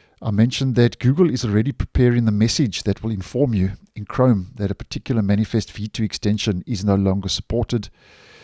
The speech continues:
and basically has been turned off, and I'll leave both those videos in the end screen. Now, just to let you know that I noticed today in Chrome Canary on my Windows ten device,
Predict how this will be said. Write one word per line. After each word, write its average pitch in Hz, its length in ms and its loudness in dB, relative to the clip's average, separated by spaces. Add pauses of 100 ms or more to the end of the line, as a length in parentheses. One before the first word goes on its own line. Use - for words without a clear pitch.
(360)
and 101 200 4
basically 104 640 0 (160)
has 92 280 -2
been 98 240 -4
turned 101 340 2
off, - 340 -2
and 98 260 0
I'll 110 120 0
leave 110 200 -4
both 110 200 2
those 113 180 2
videos 101 380 2
in 98 140 -6
the 98 180 -2
end 95 160 -4
screen. 123 420 -2 (880)
Now, 110 100 4
just 139 200 2
to 147 100 4
let 127 240 2
you 113 40 0
know 117 380 6
that 107 140 2
I 110 60 2
noticed - 420 -2
today 104 560 4 (800)
in 110 160 -2
Chrome 143 320 2
Canary 104 760 4 (540)
on 104 100 -2
my 101 80 2
Windows 107 320 2
ten 147 300 2
device, 95 520 -2